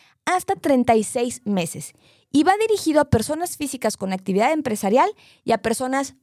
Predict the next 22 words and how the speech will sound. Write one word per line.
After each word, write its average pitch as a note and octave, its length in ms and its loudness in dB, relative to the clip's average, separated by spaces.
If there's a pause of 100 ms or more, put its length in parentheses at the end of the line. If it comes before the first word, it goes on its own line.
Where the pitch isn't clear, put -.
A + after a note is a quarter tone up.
morales. G#3+ 560 0 (840)
Es C#4+ 220 0
un G4+ 100 -8
crédito E4+ 600 0 (160)
a G#3+ 140 2
un B3 200 0
plazo A3+ 380 0
determinado B3+ 1000 0 (140)
con C#4+ 200 2
pagos A3+ 520 0
y C4+ 140 -2
tasa F#3 440 -2
fija, - 580 -6 (340)
¿ok? F3 180 -4 (200)
Y B3 160 2
esto B3+ 180 -2
es D4 180 -6
interesante, C4+ 800 0 (320)
sobre D#4 320 2
todo D#4 340 4
considerando C4+ 920 0
que B3 340 2